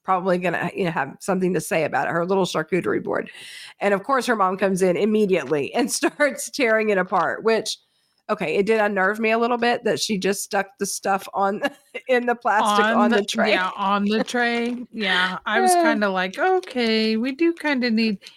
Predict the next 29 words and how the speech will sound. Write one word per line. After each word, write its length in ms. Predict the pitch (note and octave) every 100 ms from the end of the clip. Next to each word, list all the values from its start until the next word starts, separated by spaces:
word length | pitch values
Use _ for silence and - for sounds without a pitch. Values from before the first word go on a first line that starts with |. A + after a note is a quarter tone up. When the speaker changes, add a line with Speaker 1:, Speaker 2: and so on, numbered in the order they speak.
| -
Speaker 2:
even 300 | D#4+ C4 G3
if 120 | E3+ F3+
it's 200 | C#3+ -
just 380 | G3 F3+ - -
a 80 | F3+
damn 260 | E3+ D3+ D3+
paper 320 | E3+ - C#3+
towel." 520 | - G3 E3 C#3+ - -
<laughs> 60 | A3 -
Speaker 1:
Mm-hmm. 440 | A#3 A#3+ B3 B3 _ -
You're 100 | B3
right. 180 | G#3 D#3 - -
Speaker 2:
Something. 440 | - F#3+ E3+ D#3 D#3+ - - _ _
Speaker 1:
But 120 | B3 D#4
her 120 | C#4+
mom 240 | C4 C4+
could 160 | B3+ D#4
have 100 | C4+
Speaker 2:
Something. 240 | G#3+ A3
Speaker 1:
also 200 | F#3 E3 _ _ _ A3+
ap-, 180 | A3+ _ _ -
approached 500 | G3+ - G#3+ F#3 -
it 240 | E3 - _
in 140 | G3 F3+
a 40 |
much 280 | E3+ D#3+ -
nicer 400 | D#3 C#3 - D#3
way, 180 | C#3 C#3
like, 340 | D3+ - -